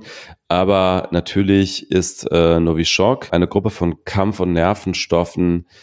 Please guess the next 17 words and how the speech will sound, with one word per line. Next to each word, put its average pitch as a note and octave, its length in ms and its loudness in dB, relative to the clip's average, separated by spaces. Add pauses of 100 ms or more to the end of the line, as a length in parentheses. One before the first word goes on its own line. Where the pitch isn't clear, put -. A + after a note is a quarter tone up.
(200)
die, F2 680 2
äh, E2+ 140 2
ganz E2 340 0
klar E2+ 580 2
überwiegend E2 520 0
erstmal D#2+ 260 -2
unter E2 140 -4
der D#2+ 120 0
Kontrolle E2+ 380 0
der E2 100 4
russischen F2 380 -4
Re-, D#2+ 220 -8
Regierung F#2 460 2
sind. C2+ 440 -6
Also D#2 180 -6
das - 220 -6
heißt, - 380 0